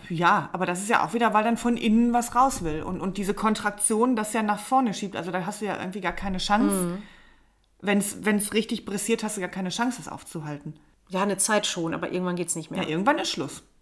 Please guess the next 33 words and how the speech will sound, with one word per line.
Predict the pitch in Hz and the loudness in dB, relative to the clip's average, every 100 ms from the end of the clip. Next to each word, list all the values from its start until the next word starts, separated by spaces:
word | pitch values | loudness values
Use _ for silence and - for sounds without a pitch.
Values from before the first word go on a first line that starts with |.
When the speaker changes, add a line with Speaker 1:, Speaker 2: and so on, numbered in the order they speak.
| _ _ _ _ _ _ | _ _ _ _ _ _
Speaker 1:
Also | 175 170 | -6 -4
du | 165 | 0
kannst | 233 233 | 0 2
es | |
eine | 220 | 2
gewisse | 202 233 269 - | 2 0 -2 0
Zeit | 240 269 - | 0 0 0
aufhalten | 226 - 277 285 285 | -2 0 0 2 0
und | 247 | -2
irgendwann | 220 247 240 226 | -2 -2 -2 -4
ist | 226 | -6
Schluss, | 247 262 - | -4 -4 -2
dann | 247 226 | -2 -2
ist | - | -2
<laughs> | - - - - - | 0 0 -2 -14 2
egal, | 285 285 381 - 247 370 - 392 - 392 - 320 - - - 349 - 539 392 | 4 6 6 4 6 6 10 8 8 4 8 8 8 4 4 2 2 -2 4
egal | 277 240 233 254 233 | 6 10 10 8 6
wo | 240 285 | 6 8
du | 370 | 10
bist, | 392 403 - | 8 4 0
dann | 165 185 | 0 2
kommt's | 220 254 269 - | 4 4 4 0
raus. | 156 151 - - - - - - - _ _ _ - | 0 -2 -12 -16 -20 -20 -20 -20 -20 _ _ _ -8
Speaker 2:
Hm. | 160 165 156 156 165 - - - - | -4 -2 -2 -4 -8 -12 -20 -20 -4
Speaker 1:
Ja. | 190 160 139 - - - _ - - 247 226 | 2 2 0 -6 -20 -20 _ -20 -16 -8 -4
Und | 190 170 | -2 -2
dann | 156 | -4
ist | 202 - | -4 -2
die | 233 | 2
Sauerei | 262 269 254 254 | 4 6 4 2
groß. | 196 156 151 - - - _ _ 180 160 | 0 -6 -8 -12 -20 -20 _ _ -16 -12
Speaker 2:
Ja, | 180 175 165 | -10 -10 -10
das | 175 - | -12 -16